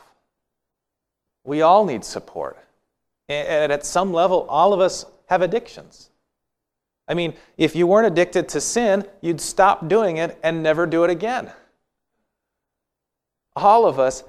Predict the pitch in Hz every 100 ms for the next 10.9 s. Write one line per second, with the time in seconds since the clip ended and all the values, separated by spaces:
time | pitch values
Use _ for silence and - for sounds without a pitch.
0 | _ 147 202 185 143 127 - _ 143 -
1 | 135 - 190 135 123 - _ - 147 143
2 | 131 - - 185 143 107 107 101 _ _
3 | _ _ _ _ _ _ _ 120 127 135
4 | 135 135 135 92 80 _ _ _ _ _
5 | _ _ _ _ _ _ _ _ _ _
6 | _ _ _ _ _ _ _ _ _ _
7 | - 165 190 170 156 175 185 - 151 -
8 | 143 165 175 - - - _ 139 151 156
9 | 156 156 - - 240 - - - _ _
10 | _ _ _ 147 233 - 104 85